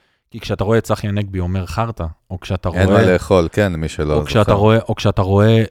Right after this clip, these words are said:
Speaker 1: אה, אותם אומרים לך להיות בסגר ולא לפגוש את המשפחה שלך בפסח, והם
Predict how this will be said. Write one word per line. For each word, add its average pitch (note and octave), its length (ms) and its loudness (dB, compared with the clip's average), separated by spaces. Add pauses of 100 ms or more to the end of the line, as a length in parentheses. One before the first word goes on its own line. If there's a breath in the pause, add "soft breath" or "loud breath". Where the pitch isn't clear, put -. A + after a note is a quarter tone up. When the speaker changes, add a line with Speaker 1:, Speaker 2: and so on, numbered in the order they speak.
(140)
Speaker 1:
אה, G2 240 -4
אותם G2+ 160 -4
אומרים G#2+ 280 0
לך A2 180 -2
להיות G2 180 0
בסגר G#2 360 -4
ולא G2+ 160 -2
לפגוש F#2+ 220 -6
את - 40 -10
המשפחה G2 360 -8
שלך - 100 -12
בפסח, F#2+ 500 -8
והם G2 320 -4